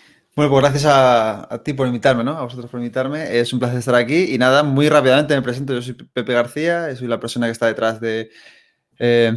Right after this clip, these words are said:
elestoico punto com, que ahí está todo lo que hago, podcast, YouTube, em, Patreon, redes sociales, etcétera. Y básicamente solo hago eso,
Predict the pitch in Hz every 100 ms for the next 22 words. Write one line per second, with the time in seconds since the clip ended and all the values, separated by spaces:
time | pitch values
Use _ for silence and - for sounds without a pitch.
0 | - 135 131 139 135 120 123 123 110 165
1 | 185 151 _ 117 120 117 - 120 117 117
2 | 113 110 110 110 107 104 - _ _ 110
3 | 104 120 135 131 127 - 127 127 113 104
4 | 123 123 127 123 - _ 110 104 101 101
5 | 101 98 95 110 113 113 110 110 110 110
6 | 113 110 _ _ _ 110 107 104 120 113
7 | 110 131 120 160 147 113 117 120 117 117
8 | 117 117 110 101 104 98 104 104